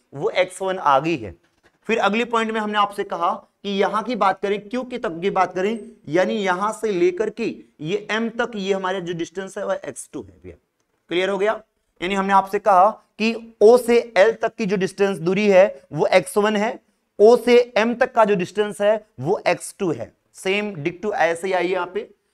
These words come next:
यहां से लेके यहां तक पी से एल तक का ये वाई वन डिस्टेंस है, वाई वन है। और भैया ध्यान देंगे ये Q से लेके एम तक, यहां से लेके यहां तक, Q से एम तक का जो डिस्टेंस है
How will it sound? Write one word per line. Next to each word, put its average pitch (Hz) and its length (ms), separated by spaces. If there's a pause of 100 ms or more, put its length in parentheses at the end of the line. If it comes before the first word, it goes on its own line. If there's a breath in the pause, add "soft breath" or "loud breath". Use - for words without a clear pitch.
(220)
यहां 180 400
से 220 180
लेके 208 280
यहां 180 240
तक 175 180 (180)
पी 196 200
से 214 340
एल 180 180
तक - 240
का 143 180 (280)
ये 170 200
वाई 160 300
वन 175 220
डिस्टेंस 143 540
है, 95 100 (1400)
वाई 139 280
वन 190 240
है। 202 120 (920)
और 190 140
भैया 226 220
ध्यान 190 240
देंगे 190 220 (340)
ये 180 200
Q 240 360
से 240 220
लेके 214 260 (200)
एम 240 220
तक, 220 300
यहां 185 280
से 214 140
लेके 202 240
यहां 180 240
तक, 156 180 (720)
Q 226 160
से 233 200 (480)
एम 226 200
तक 233 180
का 226 100
जो 202 120
डिस्टेंस 190 420
है 220 180